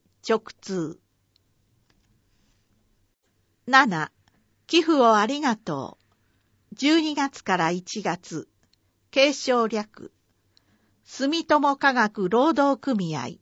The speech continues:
千葉支部、五万円。青葉台ボランティアの会、三万七千九百三十八円。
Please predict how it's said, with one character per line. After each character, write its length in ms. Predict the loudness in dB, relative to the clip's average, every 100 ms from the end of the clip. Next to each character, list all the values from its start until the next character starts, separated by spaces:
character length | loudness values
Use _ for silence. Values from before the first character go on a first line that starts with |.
| _ _ _ _ _
千 160 | -4
葉 160 | 0 0
支 220 | 0 -8
部、 220 | -8 -8 -12 _ _
五 140 | 2
万 360 | 4 2 0 -4
円。 300 | -6 -10 -16 _ _ _ _ _ _ _ _ _ _
青 240 | 8 8
葉 160 | 6 4
台 260 | 2 0 0
ボ 160 | 2
ラ 160 | 4 2
ン 60 |
テ 160 | -2 -4
ィ 60 | -4
ア 60 |
の 160 | -4 -8
会、 360 | -6 -6 -6 _ _ _ _ _ _ 2
三 320 | 6 6 4
万 280 | 2 2 0
七 280 | 0 -2
千 320 | -2 -2 -2 -4
九 240 | -6 -4
百 280 | -2 -4 -4
三 320 | 0 0 0
十 200 | -4 -6
八 420 | -6 -10 -10 -6
円。 220 | -6 -8